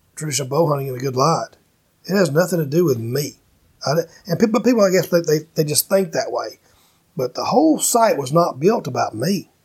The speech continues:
It was about how I thought bow hunters should be represented. And I just wish that more people understood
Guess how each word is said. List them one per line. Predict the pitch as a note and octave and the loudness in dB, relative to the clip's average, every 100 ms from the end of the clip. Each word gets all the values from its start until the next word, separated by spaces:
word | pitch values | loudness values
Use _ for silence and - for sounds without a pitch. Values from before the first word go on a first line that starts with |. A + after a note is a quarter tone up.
| _ _ - | _ _ -6
It | E3 | -2
was | F#3+ | 0
about | D#3+ C#3+ C#3+ G#3 | 0 0 0 0
how | C3 | 0
I | B2+ F#3+ G#3+ | 2 2 2
thought | G#3+ D3+ B3+ - _ _ _ _ - | 0 0 0 -4 _ _ _ _ -4
bow | G3+ F3+ | -2 0
hunters | F3+ D#3+ | 0 -2
should | - | -2
be | D#3+ | -2
represented. | E3 E3+ F3 E3 F#3+ F3+ - - _ _ _ _ _ _ _ _ _ _ _ _ _ _ _ | 0 0 0 -6 -6 -8 -10 -20 _ _ _ _ _ _ _ _ _ _ _ _ _ _ _
And | - C#3 C3 | -2 0 2
I | C#3+ D3+ | 2 2
just | D3 D3 | 0 0
wish | D#3+ D#3 | 2 2
that | D#3 D3 | -2 0
more | D#3 | 0
people | D#3 D#3 D3 | 2 0 0
understood | C#3+ C3 - G3+ D3+ C3+ | -2 -4 0 4 4 2